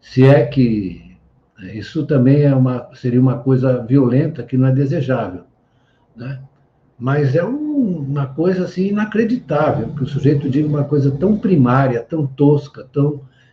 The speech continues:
elementar como essa, que ele vai, <laughs> ele vai comprar os títulos de dívida que, na verdade, estão nas carteiras dos bancos privados, e os bancos vão fazer o quê? Vão pegar e emprestar esse dinheiro? Não, só vão se você tiver oportunidades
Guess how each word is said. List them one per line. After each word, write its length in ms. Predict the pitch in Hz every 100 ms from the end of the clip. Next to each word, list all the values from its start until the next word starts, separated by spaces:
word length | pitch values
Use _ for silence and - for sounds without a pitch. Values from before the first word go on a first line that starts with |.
| _
elementar 800 | 135 147 143 143 131 123 127 120
como 260 | 131 113 107
essa, 400 | 113 117 - _ _ _ _ _ _
que 80 | 131
ele 100 | 123
vai, 360 | 127 143 143 - _ _ _ _ _ _
<laughs> 340 | - - 135 - - - - 135
ele 200 | 139 135
vai 240 | 139 156
comprar 600 | 160 135 - 135 143 143
os 140 | 127 -
títulos 420 | 135 131 131 113
de 100 | 120
dívida 480 | 120 110 101 107 - _ _
que, 100 | - 123 - _
na 140 | 143 135
verdade, 380 | 131 113 113 -
estão 160 | 151
nas 180 | 156 139
carteiras 600 | 147 131 - 139 127 107
dos 160 | 113 104
bancos 260 | 113 113
privados, 540 | 135 147 127 - 165 156
e 40 |
os 100 | 135
bancos 320 | 135 170 -
vão 340 | 156 131 147 135
fazer 260 | 139 156
o 80 | 156
quê? 280 | - 98 - _ _ _ _ _ _
Vão 240 | 104 135 131
pegar 420 | 117 135 139 131
e 380 | 113 110 123 127
emprestar 500 | 120 123 - 135 131
esse 160 | 127
dinheiro? 400 | 107 139 175 175
Não, 280 | 170 135 131
só 260 | - 165 139
vão 260 | 143 202
se 240 | 220 - 254
você 320 | 208 - 180
tiver 220 | 143 165
oportunidades 1000 | 175 160 143 160 147 123 131 131 127